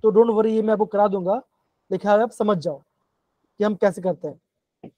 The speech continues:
तो ये आपका acetic एनहाइड्रेट, तो ये आपका glucose penta acetate दिखा, बनता है। अब बच्चा देखो, जब आप glucose को रेट-, treat करते हो,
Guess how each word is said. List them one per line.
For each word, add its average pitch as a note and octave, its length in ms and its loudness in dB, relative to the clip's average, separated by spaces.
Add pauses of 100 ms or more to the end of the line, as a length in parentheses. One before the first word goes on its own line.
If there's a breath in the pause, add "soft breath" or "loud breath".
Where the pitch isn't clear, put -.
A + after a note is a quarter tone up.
(760)
तो G#3+ 80 2
ये A3 100 6
आपका G#3+ 480 6 (500)
acetic G3+ 440 0
एनहाइड्रेट, G#3 340 -2
तो A3 60 6
ये A3 60 8
आपका A3 420 2 (1200)
glucose G3+ 560 4 (840)
penta A#3 640 4 (580)
acetate A3 420 2
दिखा, F3+ 340 -6
बनता E3 380 -4
है। C3+ 100 -12 (2250)
अब G#3+ 80 4
बच्चा A3+ 200 6
देखो, G#3+ 380 2 (220)
जब F3+ 240 0
आप A3 100 6
glucose F#3+ 520 2
को - 140 0
रेट-, G#3 300 2
treat A3 260 0
करते G3 260 0
हो, F#3+ 160 0